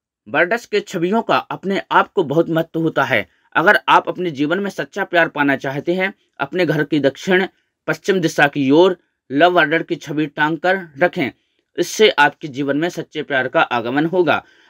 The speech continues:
अगर आप अपने जीवन में सच्चे प्यार को पाना चाहते हैं, उस प्यार को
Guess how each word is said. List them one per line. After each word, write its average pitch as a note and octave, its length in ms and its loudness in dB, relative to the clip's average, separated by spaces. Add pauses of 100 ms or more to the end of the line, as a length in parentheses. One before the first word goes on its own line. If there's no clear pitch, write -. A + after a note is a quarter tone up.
अगर G3+ 240 2
आप A3 200 4
अपने F3 240 -6
जीवन D3+ 300 -2
में F3+ 100 -4
सच्चे F3+ 340 -6
प्यार C#3+ 240 0
को C#3+ 140 -4
पाना B2 260 -2
चाहते B2+ 380 -2
हैं, F3 220 2 (300)
उस G3 160 -6
प्यार E3+ 240 4
को D#3+ 340 -2